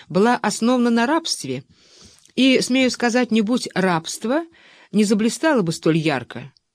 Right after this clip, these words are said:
Но муравьиной архитектуре, если можно её так назвать, недостаёт блеску».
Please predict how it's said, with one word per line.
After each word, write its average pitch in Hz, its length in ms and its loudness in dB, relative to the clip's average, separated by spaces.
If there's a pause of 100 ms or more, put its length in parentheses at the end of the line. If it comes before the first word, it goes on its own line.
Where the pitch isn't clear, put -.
(640)
Но 220 320 2
муравьиной 208 640 2
архитектуре, 185 1160 0
если 165 320 0
можно 151 300 0
её 143 80 -4
так 135 200 -8
назвать, 127 420 -8
недостаёт 170 520 -2
блеску». 185 600 -2